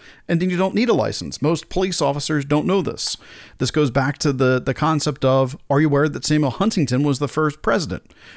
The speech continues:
Well, are you aware that you don't need a license to drive if you have the true title to your vehicle? And there's court cases that can back that up. And so we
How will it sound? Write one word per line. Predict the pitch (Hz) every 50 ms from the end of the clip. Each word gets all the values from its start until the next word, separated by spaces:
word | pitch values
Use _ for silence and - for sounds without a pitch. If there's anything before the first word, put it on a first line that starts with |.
| - - -
Well, | - 95 104 135 143 - _ -
are | 117 120
you | 160 190
aware | 180 135 117 110 151 175
that | 147 147 156
you | 175
don't | 151 123 127 147 156 -
need | - 156 151
a | 147
license | 127 123 143 160 151 - 151 135
to | - 139
drive | 139 - - 170 165 160 151 147 - -
if | 170 156 -
you | 175 170 147
have | - - 165 170 151 156
the | 156 151
true | - - - 165 160 135
title | - - - 185 190 160 135 135 139 - - - - - _ -
to | - - 180
your | 170 151 143 131
vehicle? | 110 113 156 202 202 151 - - 104 - - - - - - _
And | - 135 135 139
there's | 143 143 135 -
court | - - 165 151 -
cases | - 143 135 127 - 143 127 113
that | 127 120
can | - 131 123
back | 117 123 113 113 - -
that | 117 104 101
up. | 98 85 - - - - - - _ _ - - - - - - - - _ -
And | 175 175 165
so | - 185 165 160 - - - - - - _ -
we | - 139 139 165 208 226 220 214 214 - -